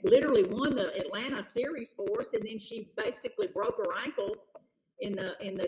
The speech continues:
Connecticut series, and Jeanette Poland stepped up and hit five threes,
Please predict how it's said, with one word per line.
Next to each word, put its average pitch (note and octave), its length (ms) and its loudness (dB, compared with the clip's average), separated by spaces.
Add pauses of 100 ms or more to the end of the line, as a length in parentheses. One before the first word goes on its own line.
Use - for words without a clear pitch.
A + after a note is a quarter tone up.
Connecticut A#3 540 -2
series, G#3 480 2
and G3+ 120 -2
Jeanette G#3+ 380 -6
Poland D4 360 0
stepped A3 360 -2
up A3 300 0
and F3+ 160 -6
hit B3+ 220 2
five G#3+ 200 0 (160)
threes, C#4+ 580 -2